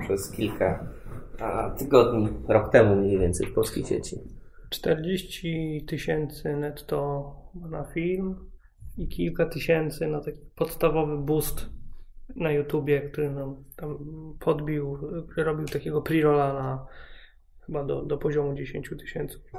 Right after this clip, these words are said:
Speaker 2: wyświetleń. E, to był chyba taki, to, to była usługa warta tam kilka tysięcy. W sumie chyba około czterdziestu pięciu tysięcy złotych netto kosztowała cała kampania.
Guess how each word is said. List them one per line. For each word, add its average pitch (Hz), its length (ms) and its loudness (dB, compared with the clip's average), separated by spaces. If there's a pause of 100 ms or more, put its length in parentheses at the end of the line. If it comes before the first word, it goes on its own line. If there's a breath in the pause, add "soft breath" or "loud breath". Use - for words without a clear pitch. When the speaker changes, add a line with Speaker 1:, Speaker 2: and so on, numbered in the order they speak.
(320)
Speaker 2:
wyświetleń. 147 460 0 (680)
E, 156 300 -4
to 160 100 -8
był 160 140 -6
chyba 160 260 -8
taki, - 280 -12 (400)
to, 165 100 -8 (120)
to 165 100 0
była 151 300 2
usługa 151 380 0
warta 143 280 -2
tam 151 160 -4
kilka - 240 -2
tysięcy. - 280 -6
W - 40 -6
sumie 175 220 6
chyba 165 160 4
około 151 320 2
czterdziestu 151 440 -4
pięciu 151 260 -4
tysięcy 156 380 -6
złotych 151 340 -6
netto 156 300 -6
kosztowała 147 480 -6
cała 151 220 -6
kampania. - 320 -6